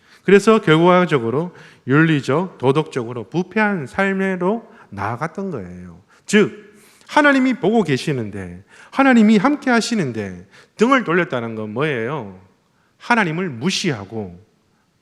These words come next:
박차고 나왔다는 겁니다. 무시당한 하나님께서는 덧붙여서 어리석은 자들이 행한 태도를 사 절에 있는 말씀에서, 예,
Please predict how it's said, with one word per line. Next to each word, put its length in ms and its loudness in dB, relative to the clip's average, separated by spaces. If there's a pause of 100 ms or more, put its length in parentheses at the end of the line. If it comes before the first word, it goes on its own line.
박차고 540 -6 (260)
나왔다는 560 -6
겁니다. 480 -14 (880)
무시당한 540 2
하나님께서는 720 -4
덧붙여서 1000 -6 (340)
어리석은 540 4
자들이 580 -2
행한 600 -2
태도를 640 0 (240)
사 440 -4
절에 320 0
있는 340 -4
말씀에서, 1160 -4 (240)
예, 320 -10